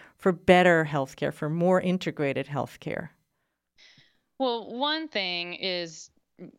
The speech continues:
Speaker 2: you know, very simple again, and I've already mentioned it, talk to your own insurance company. It, that is so absolutely essential that they hear from you when you're shopping on the healthcare exchange, that you're making sure that you ask those questions.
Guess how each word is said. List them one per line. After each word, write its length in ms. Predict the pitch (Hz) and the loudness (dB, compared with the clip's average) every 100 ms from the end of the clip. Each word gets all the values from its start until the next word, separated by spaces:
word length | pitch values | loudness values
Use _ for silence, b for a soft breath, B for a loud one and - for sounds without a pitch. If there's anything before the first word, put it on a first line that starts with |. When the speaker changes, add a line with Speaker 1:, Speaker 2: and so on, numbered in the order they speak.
| _ - | _ -12
Speaker 2:
you 120 | 190 | -8
know, 120 | 180 | -6
very 320 | 175 185 175 | -2 -2 -2
simple 440 | - 175 160 147 147 | -6 -10 -8 -6 -6
again, 300 | 135 147 143 | -6 -8 -6
and 120 | 143 | -6
I've 100 | 143 | -4
already 200 | 151 147 | -4 -6
mentioned 480 | 143 139 135 143 135 | -8 -8 -8 -8 -6
it, 200 | 131 - | -8 -4
talk 360 | - 190 208 | -2 -2 -4
to 120 | - | -6
your 240 | 160 151 - | -6 -6 -6
own 240 | 139 143 | -6 -6
insurance 580 | 143 135 - 127 131 - | -8 -8 -8 -8 -8 -10
company. 600 | - 131 135 131 127 127 - | -8 -8 -6 -6 -6 -4 -4
It, 180 | - | -2
that 160 | 190 220 | -2 -2
is 160 | 196 - | -2 -6
so 400 | - 208 214 - | -4 -2 -2 -2
absolutely 760 | 160 160 - 160 156 - 143 | -4 -6 -8 -8 -8 -8 -8
essential 600 | 139 - 135 135 143 135 131 | -10 -6 -8 -6 -6 -6 -6
that 200 | 147 - | -6 -4
they 120 | 139 | -4
hear 220 | 185 202 | -4 -6
from 220 | - 180 | -6 -6
you 340 | 180 170 165 165 B B B | -2 -2 -4 -6 B B B
when 180 | - 170 | -4 -2
you're 120 | 151 | -2
shopping 460 | 143 190 180 190 170 | -4 -4 -2 -4 -4
on 120 | 160 | -4
the 80 | 156 | -4
healthcare 480 | 147 160 - 165 156 | -4 -4 -2 -2 -2
exchange, 560 | - - 156 151 147 | -6 -4 -4 -4 -4
that 160 | 151 151 | -4 -2
you're 140 | 165 | -2
making 340 | 180 196 202 180 | -4 -4 -6 -8
sure 220 | - 175 | -4 -4
that 120 | 165 | -4
you 160 | 175 170 | -6 -6
ask 360 | 151 143 147 - | -4 -4 -6 -8
those 220 | 151 139 | -8 -8
questions. 760 | - 143 139 - 147 131 131 | -6 -4 -4 -8 -10 -10 -12